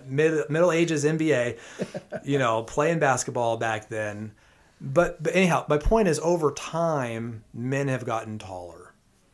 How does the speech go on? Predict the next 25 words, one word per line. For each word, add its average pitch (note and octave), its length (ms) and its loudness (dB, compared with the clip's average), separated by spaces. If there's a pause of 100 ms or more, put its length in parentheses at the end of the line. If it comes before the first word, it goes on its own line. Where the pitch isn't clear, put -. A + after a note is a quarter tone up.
(480)
We C3 160 -2
see C#3+ 140 0
examples A#2 480 -4
of A2+ 80 -6
that A2 200 -4
maybe G#2+ 240 -6
around A2+ 220 -4
skin C3+ 440 0
color F2+ 440 -12 (160)
or G#2 720 -6 (840)
the A2 100 -10
sizes A#2+ 460 -4
of A#2 200 -8
people's B2+ 340 -6
noses A#2+ 640 0
versus A2 420 -6
where A#2 140 -6
they A2+ 140 -4
live A#2 320 -6
in A2+ 100 -6
different A2+ 300 -10
parts A2+ 280 -6
of A2 80 -12
the G#2+ 100 -10
world. G2 440 -12